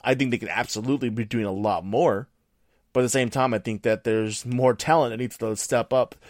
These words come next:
to get that spot. Um, they should, they're not, I don't think they should just, it's gonna go the same way with the men. Like, just because they're men, they shouldn't be on T V. Um, they should be earning that spot, you know? I don't need to see Matt Riddle's bullshit-ass wrestling all the time.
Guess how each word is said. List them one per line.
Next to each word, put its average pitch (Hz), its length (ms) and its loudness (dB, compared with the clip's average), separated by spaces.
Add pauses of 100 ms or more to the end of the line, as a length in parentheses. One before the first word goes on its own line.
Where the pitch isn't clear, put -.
(280)
to 127 120 -2
get 139 280 2
that 98 160 2
spot. 78 400 -4 (420)
Um, 98 800 -4 (560)
they 123 100 -2
should, 120 240 -2
they're 135 100 2
not, 135 280 -4
I 117 160 -2
don't 135 160 0
think 131 160 -4
they 127 60 0
should 117 200 -8
just, 117 420 -2 (300)
it's 135 180 2
gonna 165 100 6
go - 20 10
the 180 40 6
same 165 200 2
way 180 100 2
with 156 80 0
the 131 80 -4
men. 151 300 -2
Like, 117 160 -8
just 139 160 -6
because 185 240 2
they're 120 160 0
men, 127 260 -4
they 104 80 -2
shouldn't 127 260 -4
be 127 120 -2
on 110 120 -4
T 107 140 -10
V. 120 300 -6 (340)
Um, 95 540 -4 (180)
they 117 120 -2
should - 120 -8
be 131 140 -4
earning 123 180 -4
that 113 140 -6
spot, 135 440 -2
you 123 140 -10
know? 117 340 -6
I 113 120 -4
don't 127 260 -2
need 135 140 -2
to 120 60 0
see 139 200 -2
Matt 113 240 -2
Riddle's 104 320 -2
bullshit-ass 98 720 -6
wrestling 98 440 -8
all 92 300 -6
the 92 60 -14
time. 101 340 -8